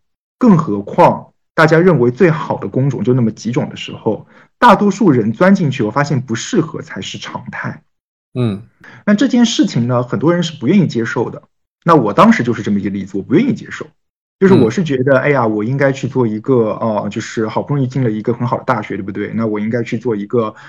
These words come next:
Speaker 1: 啊，商业名流，啊，管理人才，一步一步做到，啊，比如说总监、总裁，就会，当时会想得很好。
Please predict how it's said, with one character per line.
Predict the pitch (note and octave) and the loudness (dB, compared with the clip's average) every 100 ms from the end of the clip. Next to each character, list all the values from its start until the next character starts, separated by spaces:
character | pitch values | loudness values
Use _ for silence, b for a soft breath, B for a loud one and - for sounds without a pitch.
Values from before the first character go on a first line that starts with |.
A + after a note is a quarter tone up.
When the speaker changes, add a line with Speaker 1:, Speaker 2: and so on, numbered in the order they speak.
| B - | B -2
Speaker 1:
啊， | A#2 G2+ | 0 0
商 | B2+ C3+ | -2 0
业 | C3 | 2
名 | G#2 A2 | 2 0
流， | A2 G2+ G#2 | -2 -2 -2
啊， | A2+ G#2+ | -2 -2
管 | G2+ A2 | -2 -2
理 | C3+ | -2
人 | G#2 G2 | -2 -4
才， | G#2 - G#2+ G2 | -6 -6 -6 -6
一 | G#2+ A2 | -6 -2
步 | B2+ | -2
一 | A2+ | -2
步 | A2 | -4
做 | A2+ A#2 | -4 -4
到， | A2+ A2 G#2+ | -2 -4 -6
啊， | A#2+ A2 | -4 -6
比 | - | -6
如 | |
说 | A2+ | -8
总 | G#2 G2 | -6 -6
监、 | G#2+ A#2+ | -4 -4
总 | A#2 F#2+ | -4 -10
裁， | - - - - | -12 -14 -14 -6
就 | D3+ | 0
会， | F#3 | 2
当 | G3 | 4
时 | F#3 | 4
会 | D#3+ | 2
想 | D#3 | 0
得 | G#2 | -4
很 | - - G#3 | -8 -10 -8
好。 | - | -10